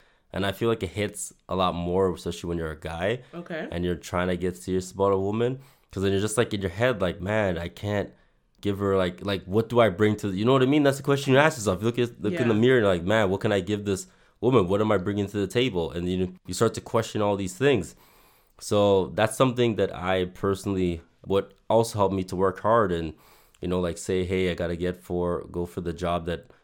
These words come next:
Speaker 1: does offer a bit more money." Because when you reach a certain point in your life, like, your early twenties or your late twenties, and, like,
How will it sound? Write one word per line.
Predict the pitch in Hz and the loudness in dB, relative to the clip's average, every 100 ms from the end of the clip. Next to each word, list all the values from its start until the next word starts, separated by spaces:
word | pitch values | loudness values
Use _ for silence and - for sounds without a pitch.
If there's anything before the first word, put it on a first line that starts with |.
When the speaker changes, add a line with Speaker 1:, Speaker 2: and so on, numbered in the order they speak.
| _ - | _ -4
Speaker 1:
does | 104 90 | -4 -2
offer | 90 90 - 92 | 0 0 0 -4
a | |
bit | 82 90 | -2 -4
more | 90 87 | -2 0
money." | 98 113 87 | 0 0 -2
Because | 82 92 90 90 _ _ _ _ | -4 -2 -2 -4 _ _ _ _
when | 95 113 | -2 0
you | |
reach | 139 143 | 0 0
a | |
certain | 107 127 123 104 | -2 2 2 0
point | - 107 | 0 2
in | 98 | 4
your | 90 | 2
life, | 82 90 90 85 | 0 0 -2 -4
like, | 82 78 - _ _ _ _ _ _ _ _ | -4 -6 -12 _ _ _ _ _ _ _ _
your | 90 92 92 - - | -2 0 0 -4 -8
early | 98 101 101 92 | -2 0 0 -2
twenties | - 95 95 90 87 | -2 0 0 -2 -2
or | |
your | 87 | -2
late | 82 85 - | -2 -4 -6
twenties, | - 85 85 78 | -6 -4 -4 -6
and, | 80 | -6
like, | 82 | -6